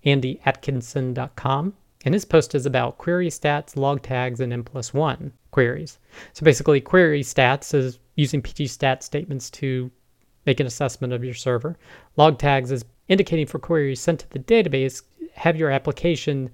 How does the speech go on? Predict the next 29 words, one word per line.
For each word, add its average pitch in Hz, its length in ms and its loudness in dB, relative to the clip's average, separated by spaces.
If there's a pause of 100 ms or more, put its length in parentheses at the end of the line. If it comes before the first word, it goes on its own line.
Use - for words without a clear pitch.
(140)
say, 151 200 4
for 147 180 0
example, 131 460 2
what 131 240 -4
class 131 460 -2
it 135 140 -2
has 131 200 -4
come 143 300 -2
from, 120 380 -6
so - 120 -6
you 131 180 -2
can 127 200 -4
identify 123 840 -2 (440)
what 165 220 0
queries 139 460 4
are 135 80 4
being 127 240 2
run 123 300 -2
by 117 160 -2
what 120 340 -2 (260)
objects 127 420 0
in 127 80 -2
the 117 80 -2
case 117 260 -4
of 139 100 -6
object-oriented 123 1160 -2
programming 131 600 2
or 120 300 0
modules, 127 640 0